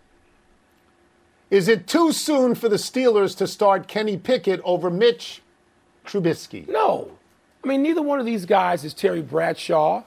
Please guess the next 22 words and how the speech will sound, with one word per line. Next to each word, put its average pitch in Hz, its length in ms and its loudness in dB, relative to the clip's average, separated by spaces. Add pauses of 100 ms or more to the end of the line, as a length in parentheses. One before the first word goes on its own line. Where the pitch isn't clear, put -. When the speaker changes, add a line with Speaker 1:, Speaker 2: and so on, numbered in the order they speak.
(420)
Speaker 2:
or 185 480 4 (220)
Ben 190 240 -2
Roethlisberger. 175 960 -2 (560)
You 220 160 0
put 262 200 -2
'em 262 100 0
out 233 200 2
there, 233 120 2
they 226 120 2
got 220 160 4
a 202 40 -2
couple 208 300 -2
of - 60 -12
quarterbacks. 214 400 0
Maybe 190 300 -2
they 214 160 2
have 196 280 2
one, 208 260 -2
maybe 196 200 -2
they 214 120 4
have 214 160 2
none. 220 320 -6